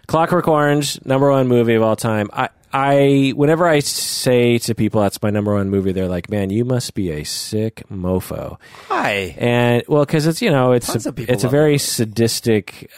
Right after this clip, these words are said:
Speaker 1: uh, psychopathic movie. And
Speaker 2: Yeah,
Speaker 1: I,
Speaker 2: but
Speaker 1: I, I don't know. I just really love it. It's, it's a, Kubrick is a master. The story, the,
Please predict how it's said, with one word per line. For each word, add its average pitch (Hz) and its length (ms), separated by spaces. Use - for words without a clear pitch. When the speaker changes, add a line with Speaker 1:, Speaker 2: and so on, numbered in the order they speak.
Speaker 1:
uh, - 80
psychopathic 107 1040
movie. 98 320
And 127 360
Speaker 2:
Yeah, 104 180
Speaker 1:
I, - 20
Speaker 2:
but 101 120
Speaker 1:
I, 143 160
I - 20
don't 185 140
know. 127 200
I 156 140
just 196 220
really 156 220
love 127 180
it. 82 160
It's, 117 280
it's - 400
a, 113 460
Kubrick 151 460
is 127 260
a 123 180
master. 120 920
The 110 360
story, 127 760
the, 120 240